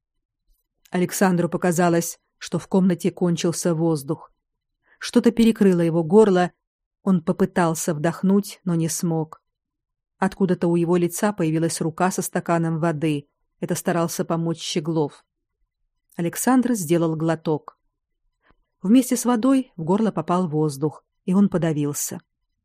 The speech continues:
Кашель оказался мучительным, рвал нутро, выворачивал наизнанку. Но, спасибо боли, Александр пришел в себя.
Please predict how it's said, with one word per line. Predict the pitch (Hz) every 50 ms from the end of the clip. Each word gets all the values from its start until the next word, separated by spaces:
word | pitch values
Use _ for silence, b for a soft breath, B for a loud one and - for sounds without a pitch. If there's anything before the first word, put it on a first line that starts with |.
| _ _ _ _ _ _ _
Кашель | - 196 185 170 - 190 170 165
оказался | 165 180 175 170 170 170 170 - - - 165
мучительным, | 165 165 160 - - - 185 165 - 160 160 156 156 147 139 - _ _ _ _ _ _ _ _ -
рвал | 175 175 160 185 196 202 180
нутро, | 160 156 156 - - 170 170 175 170 160 - _ -
выворачивал | 180 185 170 160 165 160 170 175 - - 185 160 160
наизнанку. | 156 160 165 165 156 143 170 170 160 156 151 151 - - 147 143 _ _ _ _ _ _ _ _ _ _ _ _ _
Но, | - 185 226 285
спасибо | - - - 175 160 - - - 180 156 165 160
боли, | 147 160 247 269 233 226 226 226 _ _ _ _ _ _ _ _
Александр | - 170 151 151 - - - - 190 202 208 202 226 226
пришел | - - - 165 - - - 160 160 156
в | 156 -
себя. | - - 175 143 156 143 131